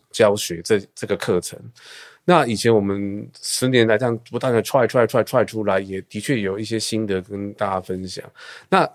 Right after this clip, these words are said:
国外也有，所以我们现在就其实都会建议老师们，就是不要再去，千万不要再去自己去很忙碌的或很盲目的去自己就是把东西就这样，这样拉进去，然后再去，呃，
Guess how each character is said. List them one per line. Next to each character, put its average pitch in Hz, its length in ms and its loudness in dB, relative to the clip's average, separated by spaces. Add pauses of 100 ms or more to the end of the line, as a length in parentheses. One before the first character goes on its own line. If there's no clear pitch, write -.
(100)
国 139 120 10
外 180 120 8
也 101 140 2
有， 101 120 2
所 104 140 8
以 196 40 10
我 135 60 8
们 117 80 4
现 185 140 4
在 175 60 6
就 151 180 0
其 - 200 -4
实 147 120 0
都 147 220 6
会 147 140 6
建 131 200 -2
议 131 100 0
老 90 220 -4
师 101 220 -6
们， 95 160 -4
就 127 100 -6
是 139 100 0 (380)
不 120 140 2
要 143 180 6
再 127 220 6
去， 110 420 -2
千 110 160 -4
万 131 120 2
不 123 80 0
要 120 80 4
再 120 100 -2
去 117 80 -4
自 117 220 -8
己 101 100 -6
去 92 440 -10
很 117 140 4
忙 113 240 6 (100)
碌 190 180 8
的 113 120 8
或 160 160 8
很 107 200 2
盲 98 260 2
目 156 300 6
的 101 120 0
去 123 220 -4
自 127 160 -6
己 104 160 -2
就 113 100 -8
是 117 80 -6
把 101 180 -4
东 107 140 -2
西 113 80 -2
就 113 80 -6
这 113 120 -2
样， 101 100 -4
这 110 80 -2
样 104 220 -4
拉 110 160 -2
进 110 160 -4
去， 101 220 -6
然 98 100 -6
后 101 80 -2
再 107 160 -2
去， 104 320 -10 (600)
呃， 90 400 0